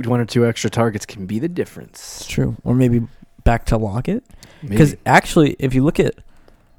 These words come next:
Speaker 2: I mean, I hate to put two and two together.
Speaker 1: Right.
Speaker 2: But
Speaker 1: No, you
Speaker 2: since
Speaker 1: love
Speaker 2: Josh,
Speaker 1: to put two and
Speaker 2: I
Speaker 1: two
Speaker 2: do.
Speaker 1: together.
Speaker 2: Since Josh Gordon's been with the Seahawks, that's when Lockett went downhill.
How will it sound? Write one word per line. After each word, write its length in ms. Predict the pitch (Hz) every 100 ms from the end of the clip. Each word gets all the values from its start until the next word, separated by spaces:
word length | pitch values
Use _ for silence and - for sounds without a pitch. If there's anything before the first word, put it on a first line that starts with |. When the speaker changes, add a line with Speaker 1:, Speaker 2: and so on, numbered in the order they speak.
| -
Speaker 2:
I 60 | 127
mean, 260 | 127 117 -
I 60 | 123
hate 180 | 143 -
to 60 | 127
put 200 | 117 -
two 120 | 127
and 100 | 120
two 100 | 117
together. 400 | 104 120 120 123 -
Speaker 1:
Right. 180 | 101 - - - _ - _
Speaker 2:
But 300 | 123 117 104 - - - -
Speaker 1:
No, 80 | 107
you 60 |
Speaker 2:
since 220 | 107 180
Speaker 1:
love 80 | 214
Speaker 2:
Josh, 200 | 180 170
Speaker 1:
to 60 | -
put 100 | 101
two 160 | -
and 80 | 95
Speaker 2:
I 120 | 113 120
Speaker 1:
two 60 |
Speaker 2:
do. 120 | 117 110
Speaker 1:
together. 140 | 117 - - - - -
Speaker 2:
Since 260 | - 170 165
Josh 280 | 170 160 -
Gordon's 400 | 151 139 120 -
been 300 | - 120 135
with 120 | 117
the 80 | 110
Seahawks, 500 | - 120 113 - -
that's 400 | 110 123 160 -
when 200 | 120 113
Lockett 340 | 113 127 117
went 160 | 101 98
downhill. 560 | - 95 123 123 -